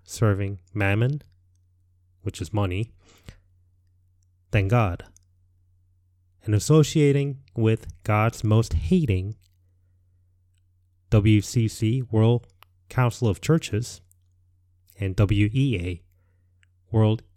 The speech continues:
Evangelical Alliance. They have reached the peak of idolatry,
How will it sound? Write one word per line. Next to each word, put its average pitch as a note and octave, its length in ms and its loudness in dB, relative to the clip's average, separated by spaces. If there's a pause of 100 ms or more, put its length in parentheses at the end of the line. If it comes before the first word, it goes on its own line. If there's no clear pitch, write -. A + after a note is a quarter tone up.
(120)
Evangelical G#2+ 840 -2 (760)
Alliance. G2 680 -6 (1700)
They C#3 100 4
have B2+ 240 4
reached D3+ 240 -2
the A#2+ 60 2
peak - 340 2
of C3+ 140 2
idolatry, G#2 840 -2